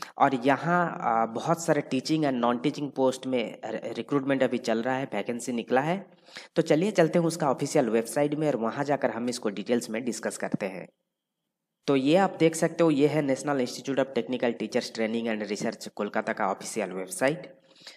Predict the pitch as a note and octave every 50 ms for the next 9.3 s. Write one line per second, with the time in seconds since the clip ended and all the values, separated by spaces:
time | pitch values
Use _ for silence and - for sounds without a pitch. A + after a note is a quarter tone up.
0 | _ - - A#2+ A2+ A2+ A2+ C3+ D#3 D#3 F3 D#3+ D#3 D#3 C#3+ - - C3 B2 B2
1 | - B2+ A2+ A2 A2 G#2+ - C3 B2 C3 B2 B2 B2+ C3 C3 D3 E3 F3 D#3+ -
2 | _ _ _ _ _ _ _ _ _ _ _ _ _ _ _ _ _ _ _ _
3 | - _ _ _ _ _ _ _ _ _ _ _ _ _ _ _ _ - C3 B2
4 | C#3+ C#3+ C3+ C3 C#3 C#3 - F#3 F3+ E3+ D#3+ C3+ - C#3+ C#3 - - D#3+ D#3+ -
5 | - D#3+ D#3+ D#3 D#3+ - - - C3+ - - - A#2+ A#2 A#2+ C3+ D3 D3+ D3 -
6 | D3 C#3+ C#3 C#3 - C3 B2 A#2+ B2 C3 C3+ C#3+ C#3+ - - B2+ B2+ B2 - A#2+
7 | A#2 B2 C#3 D3+ - - - B2+ B2+ B2 A2+ - A#2 A2 A2 G#2 A2 G#2+ C#3+ E3+
8 | D#3 - _ _ _ _ _ - - - _ _ _ _ _ _ - B2+ B2 A#2+
9 | C3 C#3+ D3 E3 E3+ E3